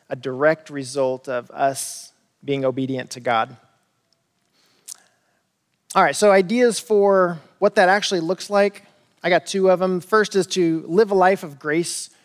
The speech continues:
toward others. It's easy to receive grace. It's not always easy to give grace,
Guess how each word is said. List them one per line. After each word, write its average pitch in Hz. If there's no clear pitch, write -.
toward 175
others. 214
It's 151
easy 208
to 165
receive 240
grace. 240
It's -
not 196
always 180
easy 180
to 135
give 196
grace, 220